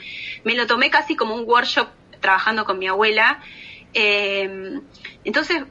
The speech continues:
la empecé a observar a ella, como que veía qué es lo que hacía ella. Y agarraba ropa, la que más le gustaba,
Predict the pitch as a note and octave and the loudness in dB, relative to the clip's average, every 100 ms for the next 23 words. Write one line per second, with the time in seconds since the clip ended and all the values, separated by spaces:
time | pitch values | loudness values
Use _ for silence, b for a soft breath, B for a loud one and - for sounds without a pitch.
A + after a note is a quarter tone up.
0 | - G#3+ G#3+ G3+ C#4+ D4 C#4 A#3+ B3+ B3+ | -8 -2 -2 0 0 2 2 2 4 4
1 | B3 C#4 A3+ F#3+ G3+ F#3+ F#3 F#3+ F#3+ F#3+ | 2 0 -2 -2 -2 -6 -4 -4 -4 -2
2 | G#3 C4+ D4 C#4 C#4 C#4 A#3 A3 B3 A3+ | 0 2 2 0 0 0 0 0 2 2
3 | A3 G3 F3+ - - G#3+ G#3+ G#3+ G#3+ B | 0 -2 -4 -6 -16 -10 -6 -6 -8 B
4 | B B B B G#3+ A3 A#3+ D4 D#4 D#4 | B B B B 2 4 6 6 6 4
5 | D#4+ E4+ E4+ A#3+ A3 A3 C4+ C#4+ C4 - | 4 4 4 2 0 0 0 0 -6 -2
6 | D#4 D#4+ E4+ D#4+ | 4 6 6 4